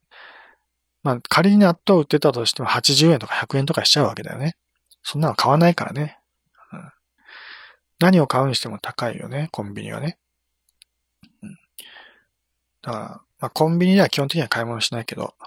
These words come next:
でもローソンが近くなるとチャージができるので、助かるなって思うんだけど、ないんです。どうしたらいいんですか、私は。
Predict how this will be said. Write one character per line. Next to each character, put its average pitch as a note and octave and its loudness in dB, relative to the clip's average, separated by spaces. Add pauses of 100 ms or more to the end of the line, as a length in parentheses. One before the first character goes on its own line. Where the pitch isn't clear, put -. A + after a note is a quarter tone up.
(100)
で D#3+ -2
も C3+ 0
ロ E3 6
ー - 2
ソ D3+ -2
ン - -10
が A2+ -12
近 - -2
く B2 -12
な A2 -10
る G#2+ -16
と A#2 -14
チ - -2
ャ D3 2
ー B2+ -2
ジ A2 -6
が A2+ -12
で G#2 -16
き - -14
る A#2 -12
の G#2 -18
で、 A2+ -10 (1300)
助 B2 -6
か C#3 0
る A#2 -4
な B2 -2
っ - -20 (240)
て - -14 (360)
思 C3+ -4
う - -6
ん A#2 -6
だ A2 -10
け A#2 -8
ど、 A2+ -8 (280)
な B2 -4
い B2+ -6
ん - -12
で - -12
す。 - -6
ど D3 -2
う D3+ 2
し - -2
た A2+ -4
ら A2 -8
い - -14
い - -18
ん - -18
で - -8
す - -4
か、 - -6
私 - -4
は。 - -10